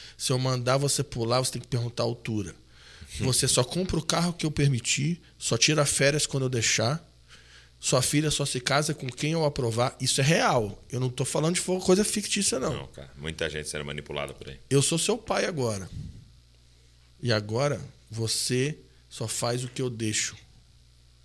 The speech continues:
Speaker 1: A coisa é tão feia, Douglas,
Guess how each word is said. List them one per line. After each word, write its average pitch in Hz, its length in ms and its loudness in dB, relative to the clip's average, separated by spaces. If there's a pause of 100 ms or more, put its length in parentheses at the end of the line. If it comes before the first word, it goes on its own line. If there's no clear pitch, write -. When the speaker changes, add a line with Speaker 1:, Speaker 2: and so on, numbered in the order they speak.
(560)
Speaker 1:
A 110 80 -8
coisa 135 260 2
é 117 40 0
tão 147 260 -2
feia, 131 360 2
Douglas, 101 540 -6